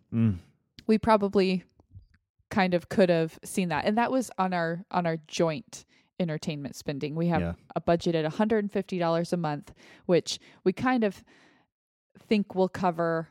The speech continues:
Speaker 2: a date night, like, including a babysitter
Speaker 1: Yeah.
Speaker 2: and then going out. Uh, but this month we had our very awesome anniversary outing, which was a
Speaker 1: Mm-hmm.
Speaker 2: day date that you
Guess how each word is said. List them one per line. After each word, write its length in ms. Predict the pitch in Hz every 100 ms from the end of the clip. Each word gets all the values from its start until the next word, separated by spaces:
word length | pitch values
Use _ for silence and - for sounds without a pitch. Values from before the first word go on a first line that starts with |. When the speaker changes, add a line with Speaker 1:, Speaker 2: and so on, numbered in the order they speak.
| _
Speaker 2:
a 100 | 180
date 300 | 165 170 156
night, 280 | 160 151 143
like, 300 | - 156 - -
including 460 | 165 - 190 170 165
a 40 |
babysitter 760 | 160 156 147 - 156 139 131 160 -
Speaker 1:
Yeah. 140 | 175
Speaker 2:
and 100 | 170
then 300 | 151 143 156 _ 170
going 320 | 170 151 135
out. 280 | 127 120 - - - -
Uh, 160 | 165 151
but 200 | 170 -
this 220 | 302 -
month 260 | 196 185 -
we 180 | 185 190
had 460 | 175 165 160 160 -
our 320 | 170 156 156 -
very 520 | 170 208 240 285 277
awesome 640 | 190 196 - 190 175 180 190 _ _ _ -
anniversary 840 | 202 202 190 175 175 - 165 160 -
outing, 440 | 147 151 147 143 175
which 180 | 190 117
was 140 | 110
a 40 |
Speaker 1:
Mm-hmm. 80 | 95
Speaker 2:
day 180 | 107 165
date 300 | 185 160 -
that 140 | 175 -
you 500 | 185 190 208 226